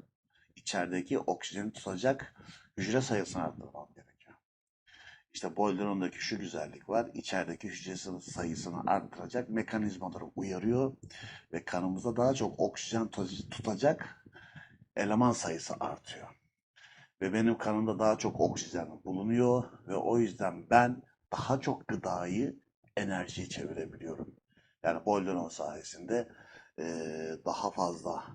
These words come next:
enerji artıyor. Ama Boldon'da şöyle bir özellik var. Yağlanmayı da arttırıyor. Kandaki yağ miktarını da arttırıyor. Kanınızda yağ arttığı için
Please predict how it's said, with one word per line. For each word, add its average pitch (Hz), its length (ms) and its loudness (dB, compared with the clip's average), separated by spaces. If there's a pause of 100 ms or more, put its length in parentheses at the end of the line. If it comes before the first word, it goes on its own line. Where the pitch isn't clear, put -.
(180)
enerji 90 640 -4 (280)
artıyor. - 560 -6 (1600)
Ama 151 260 8
Boldon'da 139 440 10
şöyle 107 320 6
bir 95 60 4
özellik 87 500 0
var. 139 200 6 (180)
Yağlanmayı 87 1000 0
da - 220 -6
arttırıyor. - 640 -8 (200)
Kandaki 87 540 -8
yağ 87 260 -2
miktarını 87 640 -10
da - 180 -6
arttırıyor. 92 720 -8 (120)
Kanınızda 101 600 -2
yağ 101 380 4
arttığı 98 500 2
için - 560 -4